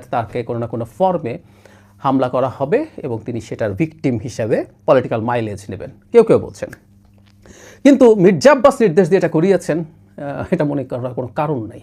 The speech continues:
তার চাইতে ভয়ঙ্কর কথা, জনাব তারেক রহমানের সম্মতিতে, তার মানে মির্জা আব্বাস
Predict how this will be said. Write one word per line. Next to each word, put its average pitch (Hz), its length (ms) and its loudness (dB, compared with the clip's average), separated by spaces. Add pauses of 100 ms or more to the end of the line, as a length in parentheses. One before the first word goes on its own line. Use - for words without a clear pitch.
(120)
তার 226 180 4
চাইতে 320 180 0
ভয়ঙ্কর 127 400 0
কথা, 226 300 -4 (760)
জনাব 233 220 6
তারেক 262 240 4
রহমানের 262 180 4
সম্মতিতে, 262 460 0
তার 180 140 2
মানে 226 160 4
মির্জা 226 320 6
আব্বাস 165 800 2